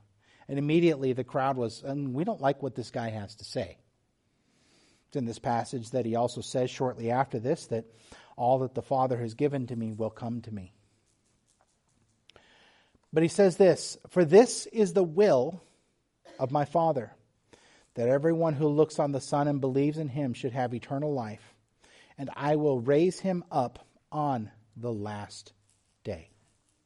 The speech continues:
That is, that we might walk in faith in Christ Jesus,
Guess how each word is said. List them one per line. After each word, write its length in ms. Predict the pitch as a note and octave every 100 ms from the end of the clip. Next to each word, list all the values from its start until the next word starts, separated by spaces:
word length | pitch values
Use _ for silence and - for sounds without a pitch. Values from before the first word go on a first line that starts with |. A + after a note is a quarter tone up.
| _ _ _ _ _ _
That 180 | F#3+ F#3+
is, 280 | F#3 G3
that 320 | - D#3+ D3 _ _ _ _ -
we 180 | D3+ D#3+
might 280 | D3+ D#3
walk 420 | C#3+ D3 D3 D#3 D3+
in 220 | C#3 B2+
faith 640 | - D#3 E3 A#3 - - _ _ _
in 140 | C#3+
Christ 420 | B2+ - D3 C#3+ -
Jesus, 720 | A#2 A2+ F3+ G3+ - -